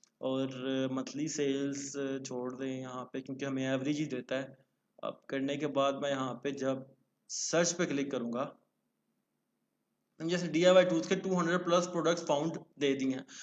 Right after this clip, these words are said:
अब उनकी average बता रहा है कि यार इसका search volume तो इतना है, इकतीस हज़ार लोग shelf brackets को search कर रहे हैं, इसकी average price जो चल रही है पूरे नीश में वो ग्यारह इशारिया बानवे pound है।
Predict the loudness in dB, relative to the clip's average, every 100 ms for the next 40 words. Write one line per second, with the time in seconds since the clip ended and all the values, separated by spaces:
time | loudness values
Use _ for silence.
0 | -10 -2 0 8 10 10 8 2 8 10
1 | 12 10 10 8 8 6 6 8 8 8
2 | 6 4 2 4 2 4 2 2 2 8
3 | 8 8 4 6 4 6 2 4 0 0
4 | 4 4 6 6 6 4 2 6 8 8
5 | 8 2 6 6 6 2 4 2 4 4
6 | 6 6 2 -8 -6 0 4 4 2 0
7 | 0 2 6 6 6 6 4 6 4 2
8 | 0 2 0 2 -2 -2 -10